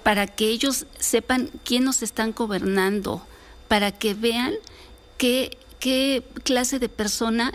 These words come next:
está en Palacio Nacional con una narrativa que no es real, Ciro. Porque con el cash, con ese dinero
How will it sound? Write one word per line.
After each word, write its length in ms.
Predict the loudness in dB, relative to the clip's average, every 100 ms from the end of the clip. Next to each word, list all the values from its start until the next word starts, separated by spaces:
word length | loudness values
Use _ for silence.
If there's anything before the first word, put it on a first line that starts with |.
| -2
está 220 | -2 2
en 100 | 0
Palacio 420 | 2 -2 -2 -2
Nacional 640 | -2 0 -2 -2 0 0 -2 -6 -20 -20 -20 -20 -20 -20 -20 -20 -8
con 220 | 2 4
una 180 | 4 2
narrativa 600 | 2 0 -2 -6 -2 -2
que 160 | 0 -2
no 100 | 0
es 140 | -2 -2
real, 400 | -2 0 -2 -2
Ciro. 440 | -4 -4 -4 -6 -12 -20 -20 -20 -20 -20 -20 -20 -20 -20 -2
Porque 300 | -2 2 -2 -2
con 220 | 0 2 2
el 160 | -2
cash, 400 | 0 0 0 -6 -8 -20 -6
con 200 | 0 2
ese 180 | 2 0
dinero 560 | 0 0 0 -2 -4